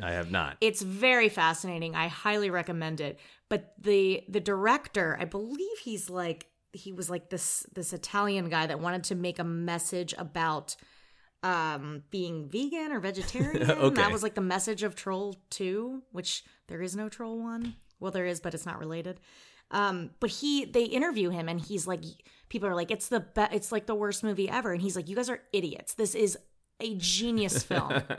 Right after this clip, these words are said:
Speaker 1: Yeah.
Speaker 2: I feel like that's what it is. It's, like, these directors that just think that no matter what anyone says, they don't understand their art.
Speaker 1: Yeah. Do you think that almost all of these movies have a low budget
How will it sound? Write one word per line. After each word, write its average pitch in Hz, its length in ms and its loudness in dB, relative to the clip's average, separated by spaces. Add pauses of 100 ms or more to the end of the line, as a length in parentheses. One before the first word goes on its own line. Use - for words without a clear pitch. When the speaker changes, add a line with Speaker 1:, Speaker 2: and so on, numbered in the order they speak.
(880)
Speaker 1:
Yeah. 120 220 12
Speaker 2:
I 80 60 6
feel 330 100 6
like - 140 4
that's - 200 8
what 220 140 2
it 220 60 2
is. 190 140 2
It's, 160 120 -8
like, 185 160 -2
these 202 220 -2
directors 202 440 2
that 190 140 -4
just 180 300 -4 (100)
think 185 400 -2 (840)
that 202 180 2
no 190 100 2
matter 190 240 4
what 185 220 2
anyone 214 340 0
says, 180 400 2
they 190 160 0
don't 185 160 0
understand 165 460 -6
their - 120 -10
art. - 300 -6
Speaker 1:
Yeah. 104 360 6 (440)
Do 160 100 2
you 214 160 2
think 151 380 0
that 110 500 4
almost 196 280 6
all 165 160 6
of 151 80 4
these 143 180 6
movies 104 400 4
have 98 440 4
a 104 100 2
low 101 300 6
budget 92 520 2